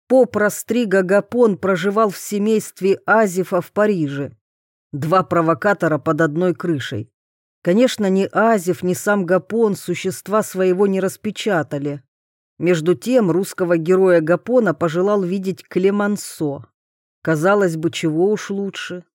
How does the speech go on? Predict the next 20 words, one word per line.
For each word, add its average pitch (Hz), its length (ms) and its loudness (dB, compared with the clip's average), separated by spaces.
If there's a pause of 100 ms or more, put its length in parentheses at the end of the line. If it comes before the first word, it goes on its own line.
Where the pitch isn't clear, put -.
(180)
высоко 156 600 0
залетел. 190 760 -2 (540)
Но 170 180 0
поп 240 300 2
устроил 214 580 2
Азефу 185 540 0
скандал 196 580 2
из-за 170 220 0
того, 202 300 -2
что - 200 -4
ему 190 240 2
купили 202 460 -2
для 170 260 2
визита 185 460 -2
рубашку 190 520 -2
не 185 120 -2
такую, 202 520 -2
какую 220 520 -2
он 208 140 2
хотел. 160 580 -4